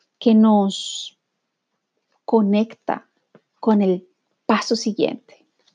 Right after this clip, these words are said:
con el siguiente momento. No hablamos de tiempo, cronos, hablamos de momento,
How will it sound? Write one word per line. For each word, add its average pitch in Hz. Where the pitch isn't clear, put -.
con 214
el 208
siguiente 226
momento. 202
No 185
hablamos 196
de 208
tiempo, 185
cronos, -
hablamos 185
de 196
momento, 185